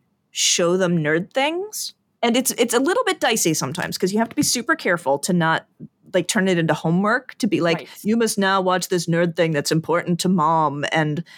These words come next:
Speaker 1: and feel pressure to like it in some way."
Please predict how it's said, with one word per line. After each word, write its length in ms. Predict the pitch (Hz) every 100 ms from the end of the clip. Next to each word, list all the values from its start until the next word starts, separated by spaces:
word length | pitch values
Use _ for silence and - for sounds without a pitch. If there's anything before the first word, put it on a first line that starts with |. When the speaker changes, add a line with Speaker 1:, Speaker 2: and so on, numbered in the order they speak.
| -
Speaker 1:
and 460 | - 160 156 151 170 175 180
feel 340 | - 190 185
pressure 360 | 180 165 - 180
to 100 | 180
like 260 | 160 175 165
it 160 | 156
in 140 | 165 175
some 260 | 151 165
way." 360 | 131 143 117